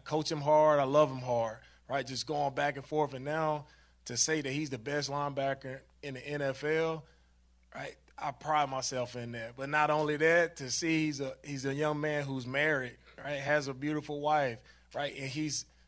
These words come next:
doing the things the right way off of the field. Those are the things that excite me about working with young men. I get an opportunity to mold and help them with things that they can take further along than when we, when they're done playing. We don't know how long our playing careers are,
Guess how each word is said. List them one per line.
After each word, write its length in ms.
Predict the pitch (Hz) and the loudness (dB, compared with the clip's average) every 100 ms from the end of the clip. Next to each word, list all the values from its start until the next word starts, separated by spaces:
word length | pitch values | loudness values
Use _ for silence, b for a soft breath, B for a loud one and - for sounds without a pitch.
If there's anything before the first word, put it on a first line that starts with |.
| b | b
doing 320 | 127 160 160 139 | -2 0 2 0
the 80 | |
things 420 | 123 147 147 135 120 | -4 -4 -4 -4 -6
the 80 | |
right 280 | 120 131 131 | -4 -2 -2
way 180 | 127 123 | -2 -4
off 320 | 123 135 131 | 0 0 0
of 60 | 120 | -8
the 60 | |
field. 360 | 113 127 113 104 - - | -12 -10 -10 -12 -14 0
Those 280 | 170 165 | 2 4
are 100 | 147 | 2
the 60 | 135 | 0
things 340 | 135 139 135 | -2 -4 -4
that 100 | 131 | -6
excite 440 | 123 107 - 139 120 | -4 -2 0 0 -2
me 140 | 131 | -8
about 360 | 123 123 120 117 | -6 -4 -4 -2
working 340 | 135 131 127 | -2 -2 -8
with 100 | 123 | -8
young 300 | 123 127 123 | -6 -6 -6
men. 360 | 127 127 127 120 - b - | -6 -6 -6 -10 -16 b -8
I 100 | 123 | -4
get 160 | 143 | -2
an 60 | 135 | 0
opportunity 580 | 131 127 147 135 123 117 | -2 -4 -8 -6 -6 -8
to 80 | |
mold 540 | 113 131 139 139 135 135 B B | -4 0 2 2 0 -6 B B
and 100 | 131 | -4
help 260 | 131 165 160 | 0 2 2
them 160 | 160 | 0
with 160 | 147 139 | 0 -2
things 360 | 160 160 147 135 | 0 0 0 -2
that 160 | 131 | 0
they 120 | 156 | 0
can 140 | 160 120 | -2 -6
take 340 | - 170 143 | -2 -2 -4
further 580 | - 160 170 165 160 147 b b b b | -6 -2 0 0 -2 -4 b b b b
along 400 | 135 139 165 165 | -2 4 4 6
than 180 | 143 131 | 4 0
when 220 | 147 143 | 0 0
we, 120 | 143 151 | -2 -2
when 180 | 147 143 | -2 0
they're 160 | 143 | 0
done 300 | 139 151 139 | 0 -2 -2
playing. 480 | - 147 151 131 120 | -2 -2 0 -2 -6
We 80 | 123 | -2
don't 160 | 151 175 | 0 2
know 120 | 180 | 4
how 100 | 165 | 4
long 260 | 156 160 143 | 4 4 4
our 120 | 135 | 2
playing 340 | 151 160 151 | 2 2 2
careers 500 | 143 127 127 123 117 | 0 -4 -2 -2 -2
are, 280 | 123 127 131 | 0 0 0